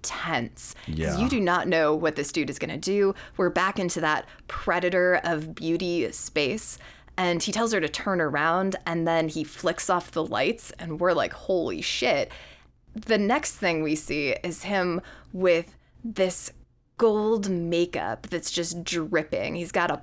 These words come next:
Speaker 1: palm full of it,
Speaker 2: Mm-hmm.
Speaker 1: which seems to be some sort of gold cake makeup mixed with water and silicone, is, I would assume what mixture is there.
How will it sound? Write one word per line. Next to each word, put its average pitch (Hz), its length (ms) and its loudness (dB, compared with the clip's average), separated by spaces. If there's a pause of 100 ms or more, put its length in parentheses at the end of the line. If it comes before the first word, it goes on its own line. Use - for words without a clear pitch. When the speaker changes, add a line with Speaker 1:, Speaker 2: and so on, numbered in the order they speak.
Speaker 1:
palm 185 480 2
full 143 320 0
of 127 100 -2
it, 101 260 2
Speaker 2:
Mm-hmm. 117 200 2 (100)
Speaker 1:
which - 180 0
seems 202 340 0
to 196 60 -2
be 180 240 2
some 175 240 0
sort 156 280 2
of 160 180 -2
gold 160 300 2
cake 156 280 -4
makeup 156 360 2
mixed 156 360 -2
with 151 400 2
water 147 680 2
and 151 400 -4
silicone, 160 880 -2 (320)
is, - 280 -8 (380)
I 165 80 4
would 160 100 4
assume 151 380 -4
what 131 180 -6
mixture 160 360 0
is 151 160 0
there. 151 220 2